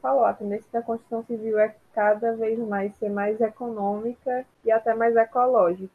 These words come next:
Como a Mariana disse, é, a construção civil, querendo ou não, é uma empresa e necessita de usar recursos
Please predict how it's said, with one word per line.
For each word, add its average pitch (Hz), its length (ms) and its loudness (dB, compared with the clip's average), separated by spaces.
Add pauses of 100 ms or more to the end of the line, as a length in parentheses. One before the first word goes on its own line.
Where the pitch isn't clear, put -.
(120)
Como 202 160 -4
a 220 100 -4
Mariana 220 320 0
disse, 277 600 -6 (440)
é, 196 360 2
a 208 40 -2
construção 214 460 -8
civil, 240 440 -2
querendo 226 500 2
ou 233 120 6
não, 254 380 -4 (420)
é 220 160 0
uma 285 200 0
empresa 175 880 0 (420)
e 214 100 -4
necessita 233 520 0
de 247 100 -4
usar 254 240 2
recursos 269 880 -4